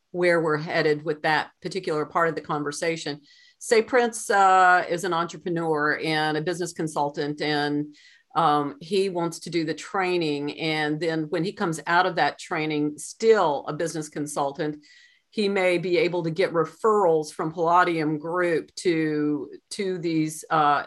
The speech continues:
N G Os or S-, S-, you know, C S Os, uh, from the Palladium Group and be able to, um, add that to his income at some point with, I guess, uh,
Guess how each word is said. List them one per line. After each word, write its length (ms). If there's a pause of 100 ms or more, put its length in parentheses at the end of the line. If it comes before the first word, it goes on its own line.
N 180
G 180
Os 320
or 460
S-, 200
S-, 480
you 140
know, 80
C 260
S 180
Os, 320 (600)
uh, 240
from 240
the 60
Palladium 460
Group 360
and 120
be 160
able 360 (160)
to, 680
um, 460 (200)
add 260
that 340
to 640
his 500
income 540 (320)
at 120
some 200
point 380
with, 300 (480)
I 80
guess, 460 (540)
uh, 500